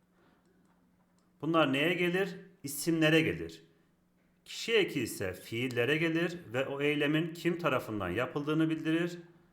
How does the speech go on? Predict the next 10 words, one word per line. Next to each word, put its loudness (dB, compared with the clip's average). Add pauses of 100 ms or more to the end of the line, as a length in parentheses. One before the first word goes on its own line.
(140)
Bunlara -2
da -2 (300)
şahıs -2
eki -8
deriz. -16 (1120)
Bir -8
diğer 0
adı -2
şahıs -4
ekidir. -18